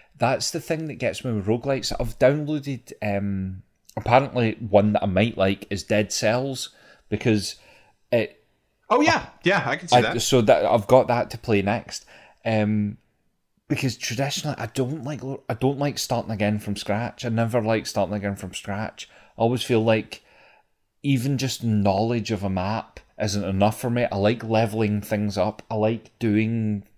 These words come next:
Speaker 1: you know, like, making prog-, actual concrete progress. And you always do with this. Even if you just go into a level and you spend a week in a dungeon just getting some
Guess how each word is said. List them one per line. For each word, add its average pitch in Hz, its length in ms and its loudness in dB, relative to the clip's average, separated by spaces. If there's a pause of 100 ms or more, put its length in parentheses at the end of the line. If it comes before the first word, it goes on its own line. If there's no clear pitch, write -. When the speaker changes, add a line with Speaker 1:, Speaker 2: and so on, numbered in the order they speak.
(100)
Speaker 1:
you 113 240 0
know, 107 60 4
like, 110 140 2
making 117 340 0
prog-, 104 340 4 (100)
actual - 460 -8
concrete 101 580 -2
progress. 104 680 -4 (720)
And 117 160 -2
you 110 80 -2 (100)
always 107 520 4
do 101 180 2
with 110 100 -2
this. 117 240 -4 (160)
Even 135 340 -6
if 160 220 -8
you 151 60 -4
just 143 240 -8
go 135 80 -2
into 131 280 -4
a 110 80 0
level 104 600 -2 (360)
and 104 160 0
you 101 80 0
spend 110 360 -4
a 95 60 -2
week 123 520 -6 (320)
in 107 140 0
a 104 40 2
dungeon 113 680 0 (720)
just 143 260 2
getting 160 240 -6
some 135 360 -6